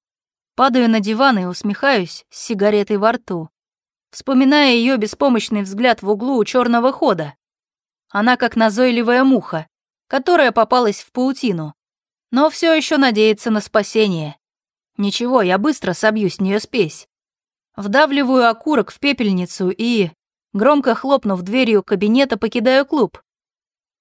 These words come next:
Всю неделю Морган отчитывается мне о состоянии Микаэлы. Надеюсь, ей хватило времени понять,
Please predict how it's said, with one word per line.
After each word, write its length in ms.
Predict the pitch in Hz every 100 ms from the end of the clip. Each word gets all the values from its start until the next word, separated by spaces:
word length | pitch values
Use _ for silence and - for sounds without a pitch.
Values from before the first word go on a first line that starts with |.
| _ _
Всю 160 | -
неделю 460 | 359 294 247 294 247
Морган 340 | 247 254 220
отчитывается 840 | 208 208 - 254 220 196 185 -
мне 240 | 185 208 233
о 60 |
состоянии 720 | 180 190 - 202 208 214 202 196
Микаэлы. 680 | 196 233 247 202 156 147 - _ _ _ _ -
Надеюсь, 480 | 240 247 311 262
ей 160 | 240 233
хватило 480 | - 220 247 302 196
времени 400 | 190 247 214 185
понять, 560 | - 208 254 175 -